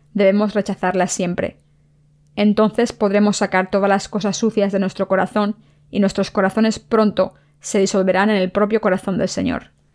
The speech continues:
¿Qué desea nuestro Señor de nosotros? ¿Y qué nos dice que hagamos? Para asegurarse de que tales pensamientos piadosos broten de nuestros corazones,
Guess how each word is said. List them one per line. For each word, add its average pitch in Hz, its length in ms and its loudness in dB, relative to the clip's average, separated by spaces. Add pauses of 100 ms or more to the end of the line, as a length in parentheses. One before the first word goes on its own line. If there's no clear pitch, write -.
(580)
¿Qué 233 100 0
desea 247 340 2
nuestro 208 300 2
Señor 185 240 2
de 190 60 2
nosotros? 180 600 -4 (400)
¿Y 214 100 -4
qué 226 100 4
nos 233 140 4
dice 262 240 0
que 196 80 -2
hagamos? 170 480 -4 (1000)
Para 208 140 2
asegurarse 208 480 2
de 214 80 2
que 196 100 0
tales 202 320 0
pensamientos 202 760 2
piadosos 196 580 0
broten 196 340 2
de 190 60 0
nuestros 190 320 -2
corazones, 196 640 0